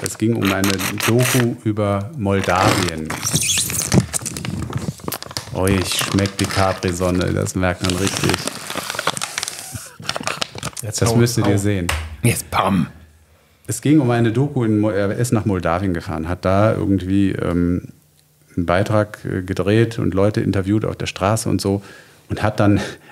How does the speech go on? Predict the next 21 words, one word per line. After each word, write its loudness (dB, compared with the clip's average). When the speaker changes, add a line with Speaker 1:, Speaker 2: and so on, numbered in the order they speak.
Speaker 1:
also -2
das 0
ist -2
hier 0
vom -2
Fokus, 2
äh, 2
online 4
kommentiert, 2
hat -2
dann 4
in 2
poetischer 0
Schlichtheit -2
kommentiert, 0
„Es -6
liegt 2
eine 0
Traurigkeit 0
über -4
Chisinau“ 0